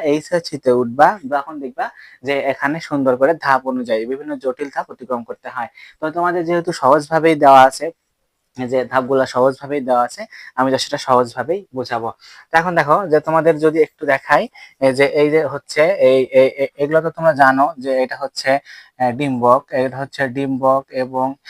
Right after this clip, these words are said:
এই যে, এই যে সম্পূর্ণ যেটা থাকে, এইটা হচ্ছে, এটাকে বলা হয় পুংকেশর। তো আমরা হচ্ছে যখন এই, এই বিষয়টা পরীক্ষা করব যে কিভাবে gametophyte উৎপত্তি হয়, তখন আমরা কি করব, এখান থেকে একটা ব্লেড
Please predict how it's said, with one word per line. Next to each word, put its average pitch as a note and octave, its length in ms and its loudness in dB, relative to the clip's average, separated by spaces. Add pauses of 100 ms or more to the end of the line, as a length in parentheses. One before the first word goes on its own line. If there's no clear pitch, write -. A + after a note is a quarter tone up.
(200)
এই B2+ 220 -4
যে, B2+ 140 -2
এই D3 280 -2
যে D3+ 120 -10
সম্পূর্ণ C#3+ 640 -4
যেটা C3+ 180 -2
থাকে, C3 380 -4 (100)
এইটা C3 280 -2
হচ্ছে, C3 340 -16
এটাকে C3 300 -6
বলা A#2 220 0
হয় C3+ 220 -2 (340)
পুংকেশর। B2+ 460 -4 (100)
তো C#3+ 100 0
আমরা D3 360 2
হচ্ছে D#3 300 -8
যখন C3+ 340 0 (440)
এই, C3+ 220 0 (560)
এই C#3 140 -2
বিষয়টা D3 340 -2
পরীক্ষা C#3+ 400 -6
করব C3 340 4
যে D3+ 120 -2
কিভাবে D3+ 440 -4
gametophyte B2 600 -2
উৎপত্তি - 400 -18
হয়, D3 220 -8 (360)
তখন D#3+ 440 0
আমরা C#3+ 180 -2
কি D3+ 120 -14
করব, C#3+ 240 -2 (100)
এখান D3+ 400 -2
থেকে C#3+ 300 -10 (120)
একটা - 240 -6
ব্লেড C3+ 300 2